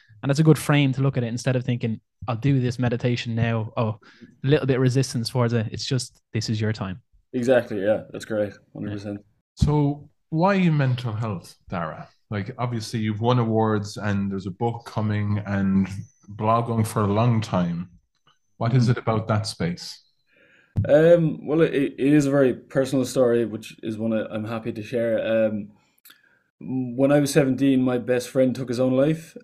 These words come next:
Speaker 2: uh, and he, he was eighteen at the time and didn't know anything about it.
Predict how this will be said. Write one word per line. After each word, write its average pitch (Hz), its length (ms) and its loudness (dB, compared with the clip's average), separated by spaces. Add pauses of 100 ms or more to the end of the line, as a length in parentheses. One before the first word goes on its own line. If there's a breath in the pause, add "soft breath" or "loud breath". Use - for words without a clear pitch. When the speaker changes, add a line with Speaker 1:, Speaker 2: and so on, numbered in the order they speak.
Speaker 2:
uh, 110 520 2
and 113 140 -8
he, - 160 -6
he 127 80 -6
was 120 120 -4
eighteen 120 360 0
at 110 120 -6
the - 60 -18
time 113 340 -4
and 104 600 -6 (720)
didn't 160 200 2
know 147 160 6
anything 135 240 2
about 127 240 2
it. 110 160 -4